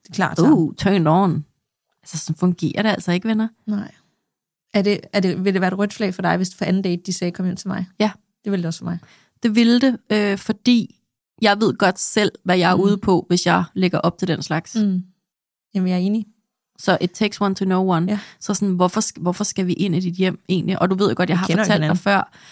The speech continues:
Speaker 2: at når, når jeg tager hjem til nogen, og det kan også være på tiende date jo, øhm, så sender jeg jo altid adressen til min veninde Line.
Speaker 1: Mm.
Speaker 2: Fordi der er ikke nogen, der ved, hvor du er, og det her gælder jo både mænd og kvinder. Fortæl lige nogen, hvor du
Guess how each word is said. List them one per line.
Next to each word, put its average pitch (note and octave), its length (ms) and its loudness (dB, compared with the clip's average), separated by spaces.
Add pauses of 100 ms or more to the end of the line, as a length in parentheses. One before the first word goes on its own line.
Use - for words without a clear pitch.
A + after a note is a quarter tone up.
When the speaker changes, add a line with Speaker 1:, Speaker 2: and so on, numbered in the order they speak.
(240)
Speaker 2:
at F#3 160 0
når, F#3+ 340 0
når G#3+ 260 2
jeg G#3 140 0
tager F#3 160 -2
hjem G3 300 2
til G#3+ 140 -2
nogen, F#3+ 280 2
og - 140 -2
det - 80 -4
kan G3+ 80 -2
også - 120 -2
være G3 80 -2
på - 100 -16
tiende C#4+ 360 -4
date E3+ 380 0
jo, F3 100 -4 (280)
øhm, F3 460 0 (760)
så - 140 -4
sender G#3 220 2
jeg G3+ 40 2
jo F#3 60 4
altid E3+ 200 0
adressen F3+ 420 -2
til F#3+ 120 -4
min F#3 140 0
veninde F#3 260 2
Line. F#3+ 400 0
Speaker 1:
Mm. G3 80 -6 (800)
Speaker 2:
Fordi G#3 340 0 (380)
der F#3 60 4
er D#3+ 80 6
ikke D#3 140 0
nogen, A3+ 140 2
der B3 60 0
ved, A3 220 2
hvor G3 100 -2
du F3+ 200 -2
er, F#3+ 360 2
og - 80 -2
det F#3 80 2
her A#3 80 2
gælder G3+ 240 -2
jo D#3+ 60 2
både A3+ 220 0
mænd G#3 160 0
og F3+ 80 -6
kvinder. G3 300 -2 (960)
Fortæl A3 360 2
lige A#3 180 6
nogen, A3+ 260 4
hvor A#3 140 4
du G3 100 0